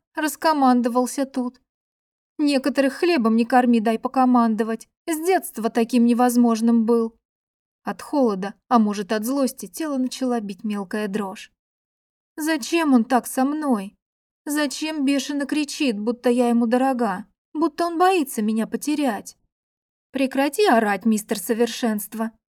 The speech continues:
уши закладывает", как можно более спокойно, даже буднично сказала я и открыла глаза. Сейчас в сумерках, несколько взъерошенный, с мокрой головой, Дима казался безумно красивым,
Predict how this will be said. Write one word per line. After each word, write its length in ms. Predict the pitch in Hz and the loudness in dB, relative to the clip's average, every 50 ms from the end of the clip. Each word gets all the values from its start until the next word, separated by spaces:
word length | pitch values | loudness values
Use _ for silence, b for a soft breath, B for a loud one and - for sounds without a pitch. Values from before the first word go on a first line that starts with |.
| _ _ | _ _
уши 300 | 427 427 403 - 262 240 | -4 -4 -2 0 0 0
закладывает", 920 | 202 226 247 - - 233 214 208 202 190 214 202 208 208 208 202 - _ _ _ _ _ _ _ | 0 0 -2 -2 -2 -2 -2 -2 -2 -2 -4 -4 -4 -6 -8 -8 -10 _ _ _ _ _ _ _
как 180 | - - 175 - | -14 -10 -8 -6
можно 380 | 202 196 202 196 202 208 202 | -6 -6 -6 -6 -6 -6 -6
более 320 | 190 208 208 202 208 214 208 | -4 -6 -6 -4 -4 -6 -6
спокойно, 640 | - - 247 240 240 - 330 294 247 202 190 214 - - | -4 -2 -2 -2 0 0 0 0 0 0 -2 -6 -10 -6
даже 320 | 320 311 320 302 330 349 | -4 -2 -2 0 0 0
буднично 520 | 302 349 339 233 202 208 190 - - 220 196 | 0 0 0 0 0 -2 -4 -6 -8 -8 -8
сказала 440 | - - 226 214 202 226 220 233 262 | -6 -4 -4 -2 0 0 0 2 0
я 240 | 285 302 349 359 | 0 0 0 -2
и 60 | 330 285 | -2 -2
открыла 440 | 262 262 - - 226 226 233 240 | -4 -4 -4 -4 -2 0 0 0
глаза. 540 | 226 233 233 226 220 202 196 196 208 214 - _ _ _ _ _ _ _ _ _ _ _ _ _ _ _ _ _ _ | 0 0 0 -2 -2 -4 -6 -8 -8 -10 -12 _ _ _ _ _ _ _ _ _ _ _ _ _ _ _ _ _ _
Сейчас 540 | - - - 202 180 - 254 247 254 254 - | -12 -8 -6 -6 -4 -2 0 0 0 0 -4
в 60 | - - | -8 -8
сумерках, 640 | - 262 269 277 254 226 226 - - 190 - _ _ _ _ _ _ | -6 -4 0 2 2 0 0 -2 -8 -14 -14 _ _ _ _ _ _
несколько 480 | 247 247 247 240 - - 240 233 - 226 | 4 6 6 6 4 0 -2 -2 -2 -4
взъерошенный, 720 | 208 196 220 226 233 233 262 269 262 262 - 202 190 196 | -4 -2 0 2 2 4 4 2 0 -2 -4 -6 -8 -8
с 100 | 185 - | -2 2
мокрой 320 | 233 233 233 233 - 220 208 | 2 2 2 2 0 -4 -2
головой, 640 | 196 220 220 226 226 233 262 285 277 262 269 _ _ - | -2 0 2 2 2 2 0 -2 -2 -4 -6 _ _ -12
Дима 320 | 220 190 269 302 294 285 | -10 -8 -6 -6 -6 -6
казался 540 | 277 - 277 262 240 240 240 240 233 - 247 | -4 -4 -2 -2 0 0 -2 -2 -4 -6 -6
безумно 480 | 202 220 214 190 220 214 208 202 208 208 | -4 -4 -4 -4 -4 -4 -4 -4 -6 -6
красивым, 760 | - 226 214 220 - - - 208 196 185 185 185 180 - | -4 -4 -4 -4 -6 -8 -8 -8 -8 -8 -8 -10 -12 -14